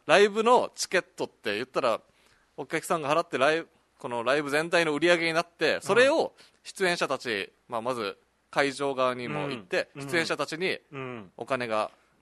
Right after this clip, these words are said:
Speaker 1: この、
Speaker 2: うん。
Speaker 1: 割られる、割って配られるわけじゃないですか。
Speaker 2: うん。うん。
Speaker 1: それを独り占めしようってなったら、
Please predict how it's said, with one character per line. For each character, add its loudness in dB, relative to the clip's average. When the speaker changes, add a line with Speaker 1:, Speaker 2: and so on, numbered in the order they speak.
Speaker 1:
こ -10
の、 -8
Speaker 2:
う -12
ん。 -10
Speaker 1:
割 4
ら 4
れ 2
る、 -8
割 -2
っ -20
て 0
配 0
ら 2
れ 0
る -4
わ 2
け 0
じ 2
ゃ 4
な 4
い 4
で -2
す -12
か。 -6
Speaker 2:
う -6
ん。 -8
う -8
ん。 -14
Speaker 1:
そ -16
れ 0
を 0
独 -2
り -2
占 -4
め 0
し -2
よ 2
う 2
っ -10
て -2
な 0
っ -4
た -4
ら、 -4